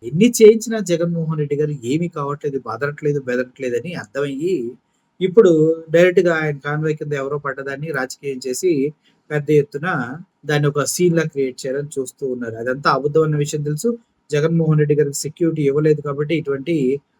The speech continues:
అనర్థం జరిగి ఉంటుందని అందరికీ తెలుసు. కానీ దాన్ని తప్పుగా పోర్ట్రేట్ చేస్తూ ప్రజల్లోకి తప్పుడు సంకేతాలు తీ-, స్పష్టం తెలియజేస్తున్నారు కదా. జగన్మోహన్ రెడ్డి గారు లక్ష కోట్లు తినేశాడని, పద్నాలుగు లక్షల కోట్లు అప్పు చేశాడని, అన్ని అబద్ధాలు, అసత్యాలు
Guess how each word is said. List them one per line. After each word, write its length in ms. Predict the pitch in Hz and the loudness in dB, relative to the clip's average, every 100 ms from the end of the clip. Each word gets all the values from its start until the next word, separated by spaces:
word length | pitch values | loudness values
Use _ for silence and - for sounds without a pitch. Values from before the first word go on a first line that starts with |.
| _ | _
అనర్థం 440 | 127 151 147 165 151 | -4 -2 0 0 0
జరిగి 380 | 131 139 151 | 0 0 0
ఉంటుందని 640 | 151 127 139 156 156 156 160 | 0 0 -2 -2 0 0 0
అందరికీ 420 | 131 131 139 135 | -2 -2 -4 -8
తెలుసు. 320 | 117 104 - _ _ _ 165 | -8 -10 -10 _ _ _ 0
కానీ 180 | 180 | 4
దాన్ని 240 | 190 156 147 | 4 4 0
తప్పుగా 280 | 151 147 170 | -2 0 0
పోర్ట్రేట్ 580 | 165 156 151 156 147 143 | 0 2 2 2 0 0
చేస్తూ 260 | 135 - | -4 -2
ప్రజల్లోకి 840 | 170 147 131 147 143 - 185 135 151 _ _ - | -2 -2 -2 -2 -2 0 0 0 -4 _ _ -4
తప్పుడు 260 | 175 160 180 | -2 2 2
సంకేతాలు 500 | 180 156 165 156 156 | 0 0 0 0 -2
తీ-, 100 | 147 | -2
స్పష్టం 380 | - 139 - 214 | -6 -10 -4 2
తెలియజేస్తున్నారు 640 | 214 190 185 175 180 156 | 4 4 2 -2 -6 -6
కదా. 240 | 156 151 151 _ _ _ | -4 -6 -8 _ _ _
జగన్మోహన్ 420 | 151 160 165 151 151 | -4 -2 0 2 2
రెడ్డి 160 | 147 | 2
గారు 180 | 147 143 | 0 -2
లక్ష 200 | 139 - | -6 -8
కోట్లు 300 | - 147 - | -6 -6 -8
తినేశాడని, 440 | 139 135 143 131 135 - | -8 -6 -6 -6 -8 -10
పద్నాలుగు 300 | 135 147 139 | -6 -2 -2
లక్షల 180 | 127 139 | -2 -6
కోట్లు 240 | 139 127 | -6 -4
అప్పు 200 | 127 - | -6 -4
చేశాడని, 460 | 156 143 135 135 147 | -4 -4 -4 -4 -4
అన్ని 280 | 170 320 320 | 0 0 0
అబద్ధాలు, 420 | 160 190 262 220 | -2 -2 0 0
అసత్యాలు 580 | 151 156 151 156 143 | 0 -2 0 0 0